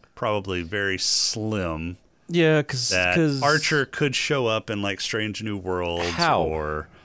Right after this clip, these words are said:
Speaker 1: Lower Decks or
Speaker 2: So time travel would have to be involved because Strange New Worlds is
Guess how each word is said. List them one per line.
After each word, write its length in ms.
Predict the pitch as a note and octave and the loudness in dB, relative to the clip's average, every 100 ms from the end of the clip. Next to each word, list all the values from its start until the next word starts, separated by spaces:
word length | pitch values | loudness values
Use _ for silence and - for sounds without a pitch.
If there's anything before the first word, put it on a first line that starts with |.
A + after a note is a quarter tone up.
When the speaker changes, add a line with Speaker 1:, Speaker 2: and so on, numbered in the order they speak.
| _ | _
Speaker 1:
Lower 360 | G#2+ A#2+ B2 A#2+ | -4 0 2 0
Decks 840 | G2 G2+ F#2 F#2 F#2 F#2 - - | -2 0 2 2 2 0 -4 -6
or 640 | - F#2+ D#2+ D#2 D2+ D2+ - _ _ _ _ _ _ _ _ _ _ _ - | -6 -6 -4 -4 -4 -6 -10 _ _ _ _ _ _ _ _ _ _ _ -10
Speaker 2:
So 200 | - A#2 | -2 -2
time 380 | - - E3+ D#3+ | 0 0 0 0
travel 360 | - F2 D#2+ D2+ | 2 2 2 0
would 120 | D#2 | 0
have 180 | F2 - | 0 -2
to 60 | D2+ | -4
be 100 | D#2 | -4
involved 580 | C#2+ C#2 C2+ C#2+ - - _ _ _ _ _ - | -4 -4 -4 -4 -8 -20 _ _ _ _ _ -6
because 1200 | F#2 - F#2 F#2 F2+ F2+ F2 D#2+ - - - - _ _ _ _ _ _ _ _ _ _ | -4 2 4 4 4 2 0 -2 -6 -8 -10 -16 _ _ _ _ _ _ _ _ _ _
Strange 500 | - - C3+ C#3+ C#3+ | -14 -2 0 0 0
New 140 | C3 A2+ | -4 -2
Worlds 580 | G2+ B2 C3 B2 G#2 - - | -2 0 0 0 -4 -10 -2
is 420 | G2+ G2 F2+ E2 | 2 2 2 -4